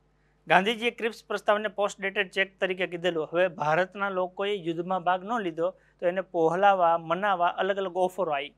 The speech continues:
એમાંની એક ઓગસ્ટ ઓફર હતી, ઓકે, પછી આ ઓફર આવી, ક્રિપ્સ, અ, મિસ-, અ, મિશન આવ્યું હતું. ઓકે, એમાં શું કીધું હતું કે આ, આ યુદ્ધ પતી જાય ને પછી કંઈ કરશું. એટલે ગાંધીજી એને પોસ્ટ ડેટેડ કીધું કે યુદ્ધ પતે પછી ને,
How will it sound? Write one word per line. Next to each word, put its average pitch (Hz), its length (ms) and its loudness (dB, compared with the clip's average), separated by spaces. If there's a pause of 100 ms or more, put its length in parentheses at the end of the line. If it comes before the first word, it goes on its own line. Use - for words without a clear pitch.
(520)
એમાંની 185 280 0
એક 180 120 -6
ઓગસ્ટ 185 380 4
ઓફર 180 240 2
હતી, 175 320 -2 (120)
ઓકે, 170 140 0
પછી 175 220 0
આ 190 200 10
ઓફર 180 240 4
આવી, 165 220 4
ક્રિપ્સ, - 420 -4 (540)
અ, 170 60 -6
મિસ-, 170 260 -8
અ, 160 100 0
મિશન 160 340 -8 (120)
આવ્યું 151 240 0
હતું. 147 220 -12 (180)
ઓકે, 170 400 -6
એમાં 185 300 0
શું 233 160 -10
કીધું 196 200 -6
હતું 185 220 -8
કે 185 100 -4
આ, 170 400 4
આ 175 100 2
યુદ્ધ 175 280 0
પતી 196 340 -2
જાય 254 120 -4
ને 208 100 -6
પછી 196 300 -8
કંઈ 185 160 -4
કરશું. 156 360 -6 (240)
એટલે 151 160 -8
ગાંધીજી 180 420 0
એને 208 120 -4
પોસ્ટ 208 300 -4
ડેટેડ 190 240 -6
કીધું 160 220 -6
કે 143 260 -12
યુદ્ધ 185 280 0
પતે 220 460 -2
પછી - 420 0
ને, 330 180 -8